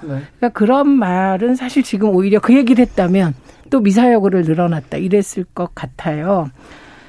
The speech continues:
Speaker 2: 그리고 오늘 저는 나온 그 평가 중에 제일 이상했던 게,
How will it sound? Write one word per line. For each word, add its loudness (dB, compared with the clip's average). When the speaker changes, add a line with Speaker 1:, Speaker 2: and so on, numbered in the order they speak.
Speaker 2:
그리고 -2
오늘 4
저는 0
나온 2
그 -2
평가 0
중에 -4
제일 -2
이상했던 0
게, -2